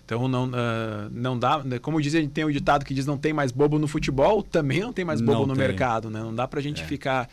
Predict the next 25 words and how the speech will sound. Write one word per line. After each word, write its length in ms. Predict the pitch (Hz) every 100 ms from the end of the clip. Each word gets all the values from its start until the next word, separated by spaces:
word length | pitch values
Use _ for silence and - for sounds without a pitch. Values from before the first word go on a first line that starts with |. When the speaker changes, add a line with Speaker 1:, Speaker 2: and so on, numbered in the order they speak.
| - - -
Speaker 1:
despreparado, 680 | 123 - 139 139 131 117 110
porque 140 | 147
despreparado, 640 | 156 - 190 180 165 175 196
o, 420 | 175 190 180 185
o 40 |
cara 220 | 156 165 160
acaba 440 | 165 160 165 165
sendo 260 | - 165 160
superado 680 | 170 - 156 139 156 156
com 140 | - 147
muita 280 | 139 151 151
facilidade, 720 | 151 - 156 127 110 110 113
né? 100 | 123 - - - - -
Speaker 2:
Sem 240 | 127 113
dúvida. 280 | 98 78 - - - -
Vamos 180 | 151
repetir 420 | - 160 123 147 131
aqui, 400 | - 190 226 185 -
faz 240 | 139 123
a 100 | 127
inscrição, 500 | 123 - 110 - 110
então, 200 | 104 -
Speaker 1:
A 80 | 143
Speaker 2:
pelo 520 | 139 104 101 95 92
Simpla? 320 | - 196 -